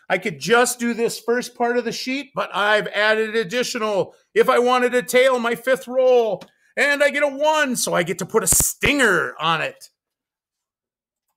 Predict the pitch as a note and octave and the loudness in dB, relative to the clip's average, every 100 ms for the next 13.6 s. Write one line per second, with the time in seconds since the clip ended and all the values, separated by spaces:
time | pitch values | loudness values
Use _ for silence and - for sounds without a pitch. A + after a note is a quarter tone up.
0 | _ _ _ _ - D#3+ F#3 D3+ F3+ F#3+ | _ _ _ _ -10 -8 -6 -4 -2 0
1 | G3 F3+ F#3+ G3 F#3+ F3+ - - G3 G3+ | 0 0 0 0 -4 -4 -6 -4 -2 2
2 | G#3 G3+ G3+ G3+ F3 G#3+ G#3+ A3+ A3 A3+ | 2 0 -6 -8 -6 -8 -6 -4 -2 -2
3 | A3 - _ D3+ F#3+ G3 F#3+ G#3 G3 F#3+ | -6 -20 _ -4 0 2 4 2 2 2
4 | G3+ G#3+ - G#3+ A3+ A3+ G#3 A3+ A#3 G3+ | 2 2 2 0 0 -2 -2 0 0 2
5 | A#3 A#3+ B3 B3 B3 B3 A#3+ B3+ B3+ A3+ | 4 6 6 6 6 4 4 0 0 0
6 | B3 D4+ C4 G3 C#3 A3 A#3+ - C4+ D4+ | 2 2 0 -4 -4 -2 -2 -2 -4 -4
7 | - C4 C4 A#3+ G#3+ E3+ - _ _ - | -8 -4 0 2 0 -6 -12 _ _ -2
8 | G3 A#3 B3 B3 D4 C#4+ - D#4 D#4+ D#4+ | 2 4 4 4 2 2 -2 -2 0 0
9 | - E4 F4+ F#4 E4+ D#4 D#4 C4+ D4 D4 | 0 0 2 2 2 0 -2 -2 -2 0
10 | D4+ D4+ D4+ F#3+ A3+ C4+ D4 D4 C#4+ C#4 | 0 0 -2 -2 -2 0 0 -2 -4 -6
11 | C#4 C#4 C#4+ C#4+ C#4 C4 D4+ D4+ D4 D4 | -4 -2 -2 -2 -2 -4 -2 -2 -4 -6
12 | C4+ A#3+ F3+ - G#4+ G#4+ A#4 A#4 A#4 A#4 | -8 -8 -6 2 4 6 8 10 10 8
13 | A4+ G#4+ G4+ F#4 C#4+ | 8 6 4 2 0